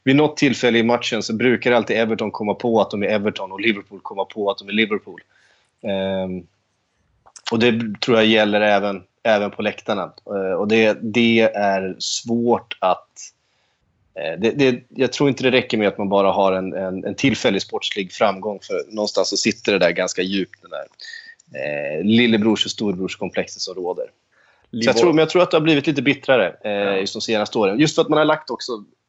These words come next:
Speaker 1: fler år bakom sig, eh, från Hillsborough-katastrofen, och som står på läktaren nu kanske inte har något personligt alls, ehm, till det som hände då. Eh, som ju var, går man tillbaks tio år, då hade väldigt många som stod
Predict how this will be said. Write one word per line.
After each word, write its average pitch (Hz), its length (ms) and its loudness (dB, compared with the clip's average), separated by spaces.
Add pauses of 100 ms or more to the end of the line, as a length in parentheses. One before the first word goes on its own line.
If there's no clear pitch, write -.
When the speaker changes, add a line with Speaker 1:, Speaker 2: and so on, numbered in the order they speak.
(200)
Speaker 1:
fler 120 220 2
år 107 460 -2 (440)
bakom 117 500 0
sig, 95 260 -2
eh, 90 420 -8
från 98 220 -2
Hillsborough-katastrofen, 95 760 -4
och 92 60 -6
som 104 100 -6
står 127 180 2
på 120 120 -2
läktaren 101 360 0
nu 85 60 -6
kanske 107 260 -6
inte 104 160 -4
har 117 280 4
något 98 260 -12
personligt 90 560 -8
alls, 107 460 0 (800)
ehm, 82 840 -4 (200)
till 110 460 2
det 98 120 0
som 95 120 -6
hände 92 240 -2
då. 92 340 -2 (240)
Eh, 76 280 -10
som 101 280 -6
ju 98 80 0
var, 101 400 2
går 110 160 -6
man 101 100 -2
tillbaks 101 260 -2
tio 107 280 0
år, 98 300 2
då 98 160 -2
hade 95 260 0
väldigt 95 280 -4
många 104 240 -2
som 113 80 -4
stod 92 260 -6